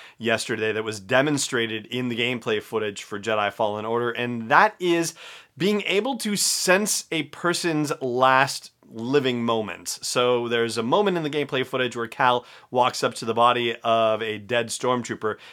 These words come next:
and a prompt shows up on the screen. It says, "Sense Echo," and he's able to touch the body of the stormtrooper and have sort of an echo experience in his mind of what happened in that trooper's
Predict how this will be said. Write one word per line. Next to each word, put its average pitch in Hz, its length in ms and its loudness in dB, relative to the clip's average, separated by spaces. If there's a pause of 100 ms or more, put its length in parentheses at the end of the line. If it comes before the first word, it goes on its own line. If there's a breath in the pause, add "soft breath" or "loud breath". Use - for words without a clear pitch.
(160 loud breath)
and 127 420 2
a 113 120 -4
prompt 202 540 2
shows 123 320 -2
up 120 160 -2
on 120 140 4
the 113 80 -6
screen. 110 400 -6
It 113 100 -12
says, 113 240 -2
"Sense 151 460 0 (140)
Echo," 117 360 0
and 104 120 -6
he's 110 160 -6
able 123 220 -6
to 113 120 -10
touch - 380 -4 (300 loud breath)
the 127 80 -6
body 143 280 6
of 123 80 0
the 120 60 -4
stormtrooper 135 640 0 (360 soft breath)
and 131 480 2
have 143 520 4
sort 135 200 0
of 127 120 0
an 120 160 -4 (340)
echo 147 340 4
experience 123 720 -4
in 120 100 -4
his 110 180 -8
mind 120 520 2 (320 loud breath)
of 117 500 2
what 107 340 -2
happened 113 480 0
in 113 400 -6
that 107 260 -2
trooper's 104 500 -8